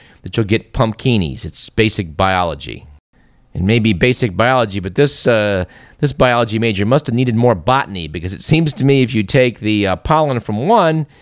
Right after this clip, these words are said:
and mix it with basically the, the eggs of another, it, uh, the fruit shouldn't just be one or the other. But, uh, as Ronald Reagan might say,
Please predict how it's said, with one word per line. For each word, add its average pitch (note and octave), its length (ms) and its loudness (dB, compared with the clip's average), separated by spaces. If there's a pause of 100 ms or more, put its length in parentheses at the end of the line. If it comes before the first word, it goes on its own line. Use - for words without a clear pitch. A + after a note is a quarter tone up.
(240)
and A2 80 0
mix B2 240 0
it A#2+ 120 -2
with A#2 240 0
basically A2+ 500 0
the, F#2+ 300 0
the F#2+ 240 -4
eggs B2 420 0
of G#2+ 160 -4
another, F#3 460 4
it, G3 240 -4 (520)
uh, D#3+ 680 -6
the D3+ 120 0
fruit D#4 380 0 (800)
shouldn't D3+ 440 -4
just A#2+ 220 -4
be A2+ 100 0
one G2+ 240 2
or F#2+ 40 0
the F2+ 180 0
other. E3+ 380 0 (920)
But, A#2 240 2
uh, A#2 40 2
as G#2 300 -2
Ronald A#2+ 240 2
Reagan A#2 280 2
might G#2 200 -2
say, G#2 380 2